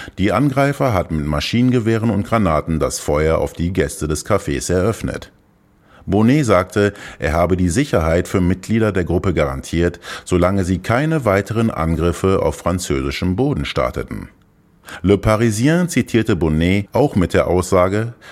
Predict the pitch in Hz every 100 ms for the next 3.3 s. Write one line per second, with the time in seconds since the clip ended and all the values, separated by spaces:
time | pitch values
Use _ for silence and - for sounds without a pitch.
0 | - - 76 85 - 87 85 78 110 147
1 | 117 117 - 117 107 90 92 92 - -
2 | 120 135 113 82 76 90 120 147 - 62
3 | 62 67